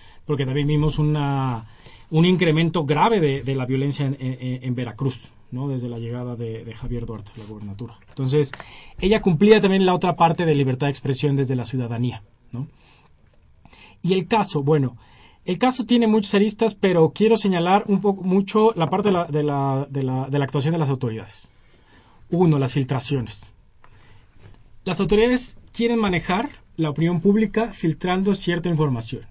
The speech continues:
que si, que si había drogas, que si por ser colombiana, o sea, había drogas,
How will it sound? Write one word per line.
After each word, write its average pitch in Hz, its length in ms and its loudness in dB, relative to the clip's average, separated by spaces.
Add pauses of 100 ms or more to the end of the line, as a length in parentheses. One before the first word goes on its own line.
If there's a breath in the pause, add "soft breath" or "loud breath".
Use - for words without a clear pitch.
(240)
que 156 120 -4
si, 165 260 -4
que 156 240 -4
si 156 200 -4
había 170 220 0
drogas, 143 500 -6 (540 soft breath)
que 170 160 -2
si - 160 -2
por 160 220 0
ser 208 180 0
colombiana, 196 720 2
o 180 100 -4
sea, 143 160 -6
había 147 200 -2
drogas, - 500 -6